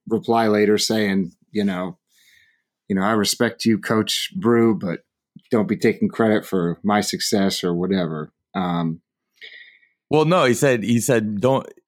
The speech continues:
Speaker 2: don't put me on a poster for a school I didn't go to."
Speaker 1: Oh, that's what he said. Okay.
Speaker 2: Yeah.
Speaker 1: So, so what do we think? Nick, you've been gone. So let's, let's hear you. This is, this is your territory, Texas A and M. We talked about Brewster and his, uh,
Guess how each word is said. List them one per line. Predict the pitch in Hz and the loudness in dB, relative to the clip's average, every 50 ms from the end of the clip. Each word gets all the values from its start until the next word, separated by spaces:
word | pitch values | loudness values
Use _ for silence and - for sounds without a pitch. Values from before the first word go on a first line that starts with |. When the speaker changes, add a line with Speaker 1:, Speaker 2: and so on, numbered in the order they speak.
| - 110 | -16 -8
Speaker 2:
don't | 110 110 127 135 123 | -2 -2 0 0 0
put | - 156 147 | 0 -2 0
me | 123 127 123 | 0 2 2
on | 117 117 104 | 2 2 0
a | |
poster | 92 - 120 120 123 117 - 107 87 | 0 0 0 0 0 0 -2 -4 -4
for | - - 98 95 | -4 -4 -4 -4
a | 90 | -4
school | - - 107 107 101 | -4 -2 0 2 2
I | 95 90 | 2 2
didn't | 92 95 82 90 | 0 -2 -4 -2
go | - 90 95 95 | 0 0 0 0
to." | - - - 73 52 - - - _ _ _ _ _ _ - | -2 -4 -6 -6 -6 -8 -10 -12 _ _ _ _ _ _ 0
Speaker 1:
Oh, | 143 127 117 110 | 2 2 2 2
that's | 107 107 104 - | 2 0 0 -2
what | 95 | -4
he | 87 82 | -4 -4
said. | - 85 82 - - | -6 -8 -10 -12 -14
Okay. | - - - - - - _ - | -16 -16 -16 -18 -20 -20 _ -10
Speaker 2:
Yeah. | - 95 92 92 95 87 80 _ - - - _ _ _ _ _ _ _ - - _ _ _ _ | -6 -6 -4 -4 -6 -8 -14 _ -20 -20 -20 _ _ _ _ _ _ _ -20 -20 _ _ _ _
Speaker 1:
So, | - - - - 220 214 104 - - _ _ | -8 -2 0 0 2 2 0 -2 -4 _ _
so | - - 131 | -4 0 2
what | 123 135 160 | 2 4 4
do | 175 | 4
we | 156 151 131 | 4 2 2
think? | - - 117 95 82 78 _ _ - - - | 2 0 -2 -2 -4 -8 _ _ -20 -18 -14
Nick, | - - 101 120 147 156 156 - | -8 -2 0 0 0 0 0 0
you've | 160 135 | 0 2
been | 143 123 107 | 2 2 2
gone. | 110 110 104 92 82 76 76 76 78 | 2 0 0 0 -2 -6 -10 -14 -10
So | - - 98 | -6 -2 -2
let's, | 104 120 120 - - - | 0 -2 -2 -4 -6 -4
let's | 117 - 120 - | -4 -2 -2 0
hear | - 127 113 | 2 2 4
you. | 107 110 113 98 | 4 2 2 2
This | 87 113 117 - | 0 -2 -2 -2
is, | 113 98 - - - - | -2 -4 -6 -6 -6 -6
this | 117 113 | -4 -4
is | 113 104 | -2 0
your | 104 117 113 | 0 0 0
territory, | - - 120 110 101 95 - - 98 90 82 85 90 87 - - - - - - _ | 0 0 0 0 0 -2 -2 -4 -4 -4 -4 -4 -6 -6 -10 -16 -20 -20 -20 -10 _
Texas | - 113 113 - - 113 - 120 | -2 -2 -2 -2 -2 -2 0 2
A | 107 | 2
and | 101 98 95 | 2 2 2
M. | 92 90 90 | 0 0 0
We | 95 | 0
talked | 92 - 120 117 113 - | 0 2 0 0 0 0
about | - 110 104 87 - | 0 0 0 0 2
Brewster | 104 107 107 101 - - 104 101 98 90 | 2 2 2 0 0 0 0 0 2 0
and | 90 95 92 | 0 0 0
his, | 90 95 90 90 101 | 0 0 0 0 0
uh, | 101 95 92 92 90 | 0 0 0 -2 -4